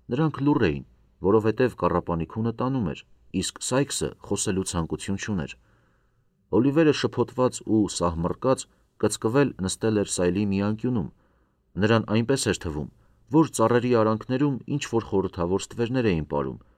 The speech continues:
և ահավոր հանդիսավորությամբ ետ ու առաջ շարժվող ճյուղերը ասես դիվային խրախճանքի մեջ էին տեսարանի ամայությունից։ Սանբերի եկեղեցու մոտով անցնելիս ժամը յոթը խփեց։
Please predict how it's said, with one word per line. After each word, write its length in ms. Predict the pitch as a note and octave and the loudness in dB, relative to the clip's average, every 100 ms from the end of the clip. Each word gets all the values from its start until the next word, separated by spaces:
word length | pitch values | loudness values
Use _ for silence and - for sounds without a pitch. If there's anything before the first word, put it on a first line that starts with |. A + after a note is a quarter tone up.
| - | -8
և 220 | D#2 F#2+ F2+ | 2 2 2
ահավոր 440 | E2 E2 F2+ G#2+ | -2 -2 2 0
հանդիսավորությամբ 960 | E2+ D#2+ D#2 - D2+ D#2 E2+ - A#2+ A2 - | 0 -4 -4 -6 -4 -4 -4 -4 -6 -6 -10
ետ 260 | - C#3 C3+ | -4 -4 -2
ու 100 | A2 | -2
առաջ 240 | G2+ A2 | 0 -2
շարժվող 440 | - F2+ E2 E2+ - | -2 -2 -2 -4 -6
ճյուղերը 380 | F#2 G2 B2 G#2+ - _ _ | -6 -2 0 -2 -4 _ _
ասես 380 | - E2+ - A#2+ | -4 -2 2 0
դիվային 440 | G2+ F2 D#2 E2 F2 | 2 -2 0 -2 -2
խրախճանքի 600 | E2 D#2 - E2+ E2 G#2 | -2 -4 -4 -8 -8 -6
մեջ 260 | A2+ B2 - | -4 -4 -4
էին 160 | D2+ | -6
տեսարանի 540 | C#2+ D2 D2+ D2+ D#2 D#2 - | -4 -6 -4 -4 -4 -6 -8
ամայությունից։ 680 | D#2 D#2 D#2 - D2+ C#2 - - _ _ _ _ _ _ _ _ _ _ _ _ _ - _ - _ _ _ _ - _ - _ _ _ - | -6 -4 -4 -6 -8 -8 -10 -18 _ _ _ _ _ _ _ _ _ _ _ _ _ -20 _ -20 _ _ _ _ -20 _ -20 _ _ _ -6
Սանբերի 460 | - A#2+ B2+ D3 E3 | 0 2 6 6 6
եկեղեցու 560 | A2+ G2+ F#2 G2+ A2 | 4 2 0 0 0
մոտով 320 | G#2 F2+ F#2+ F2 | 0 2 2 0
անցնելիս 520 | F2 - A2+ B2+ - - | -2 -2 -2 -2 -4 -8
ժամը 340 | - G2+ A#2+ A2 | -6 -2 0 0
յոթը 300 | G2+ F#2+ F2+ | -2 -4 -6
խփեց։ 400 | - - C#2 - | -6 -6 -6 -10